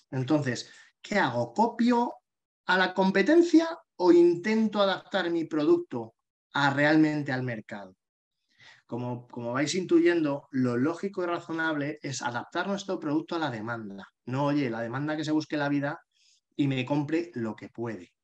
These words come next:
¿vale? Entonces, joder, no hagamos aquello, ah, desde el punto de vista de la, de la competencia. Quizá es eso, es el momento de considerar la demanda. Al igual, yo vengo, mi, mi, mi mente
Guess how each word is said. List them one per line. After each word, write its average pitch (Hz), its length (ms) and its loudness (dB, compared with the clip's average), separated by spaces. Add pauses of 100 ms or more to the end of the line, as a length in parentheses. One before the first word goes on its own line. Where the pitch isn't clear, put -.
(240)
¿vale? 147 300 -8
Entonces, 123 580 -8 (460)
joder, 120 440 -10 (260)
no 135 320 -2
hagamos 135 360 -4
aquello, 156 580 4
ah, 113 480 -8
desde 117 240 -8
el 107 60 -8
punto 127 240 -4
de 127 80 2
vista 127 200 -2
de 165 120 0
la, 110 420 -2
de 107 160 -12
la 110 140 -10
competencia. 104 600 -14
Quizá 120 320 -6
es 110 140 -8
eso, 104 300 -10 (180)
es - 120 -6
el 135 100 0
momento 143 340 -2
de 127 60 -4
considerar 113 420 -6
la 104 80 -10
demanda. 127 480 -4 (720)
Al 120 160 -6
igual, 131 260 0
yo 135 100 2
vengo, 160 280 4
mi, 135 360 2
mi, 127 220 -4
mi 123 160 -4
mente 165 480 0